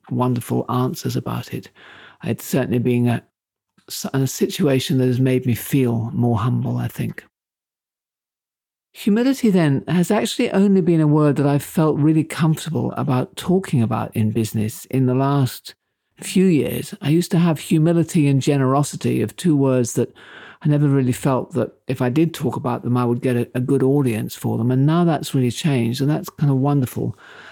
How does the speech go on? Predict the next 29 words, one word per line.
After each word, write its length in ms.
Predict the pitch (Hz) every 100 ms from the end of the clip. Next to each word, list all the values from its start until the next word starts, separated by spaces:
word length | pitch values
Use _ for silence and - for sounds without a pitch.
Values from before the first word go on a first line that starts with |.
| -
because, 260 | - 160 143
of 80 | 135
course, 380 | 165 147 131 -
I 140 | 147
think 240 | 170 175 139
it's 160 | -
such 400 | - - 151 -
a 40 | 135
powerful 520 | - 123 117 123 117
word 400 | 117 123 - - - - -
and 160 | 131 131
so 220 | - 147
much 280 | 131 - -
opportunity 600 | 110 - - 117 117 110
for 300 | - 107 110
us 280 | 120 - -
in 160 | - 117
the 80 |
workforce. 600 | 113 110 - 123 131 - - _ _ -
And 160 | 143
that's 220 | 160 165 175
what 80 |
I 60 | 156
want 200 | 151 151
to 60 | 143
explore 480 | - - 180 170
today 300 | 151 117 113
with 200 | 110 113
you. 200 | 110 104